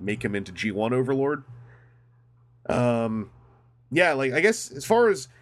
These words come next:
as far as non-parts forming problems, a halfway parts forming problem I have that goes beyond that is he's got these two swords, uh, that can store on the side of his shield, and they kind of turn into the sides of the, the beak of the jet mode.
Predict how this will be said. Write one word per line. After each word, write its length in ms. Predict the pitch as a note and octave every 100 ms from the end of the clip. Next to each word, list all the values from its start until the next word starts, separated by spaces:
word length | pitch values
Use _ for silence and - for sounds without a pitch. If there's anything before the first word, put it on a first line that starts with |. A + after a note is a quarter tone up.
| _ _ _ _
as 80 | -
far 240 | - A#3 A#3+
as 140 | D#3
non-parts 680 | D#3 D#3+ G3+ F3 F#3 E3 -
forming 320 | D#3+ C#3+ C3
problems, 420 | B2+ A#2+ B2 B2+
a 120 | B2+
halfway 420 | B2+ G#3+ A#3 E3+
parts 280 | C3 C#3+ C3
forming 200 | A#2 A2+
problem 260 | B2 A2+ A2
I 80 | G#2+
have 140 | A2
that 120 | A2+
goes 180 | B2 A#2+
beyond 340 | A#2+ B2 C3+
that 160 | A2 G#2+
is 80 | A2
he's 140 | B2
got 160 | C#3+ C#3+
these 160 | C#3
two 180 | B2+ E3
swords, 680 | B2+ E3+ D#3+ G#2 F#2 - - - - - _ _ -
uh, 240 | A#2+ A#2
that 200 | A2+ B2+
can 160 | C3+ A#2
store 320 | - C#3+ C3+
on 120 | C3
the 40 | B2
side 240 | C3 B2+
of 60 | A2
his 80 |
shield, 400 | A2 B2+ D#3+ F#3
and 100 | C#3+
they 60 | B2+
kind 180 | C3 D#3
of 120 | C3
turn 180 | D3+ C3+
into 220 | C3+ B2+
the 100 | A2
sides 560 | - B2 A#2+ B2 A#2 A#2+
of 200 | G#2 -
the, 280 | A2 G#2 F2+
the 100 | G#2
beak 460 | - B2 C3 - -
of 180 | A#2+
the 80 | A#2
jet 260 | G2 B2+ C3
mode. 300 | E3+ F#3+